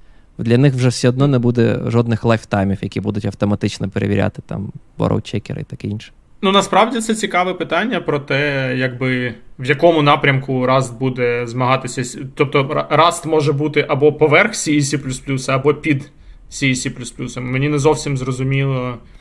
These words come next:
Speaker 2: якби, що він легко зайде якраз в нижній шар,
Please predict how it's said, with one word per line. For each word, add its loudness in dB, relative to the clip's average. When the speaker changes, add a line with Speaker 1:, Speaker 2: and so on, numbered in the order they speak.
Speaker 2:
якби, 0
що 0
він 2
легко 0
зайде 4
якраз 0
в -6
нижній 2
шар, -6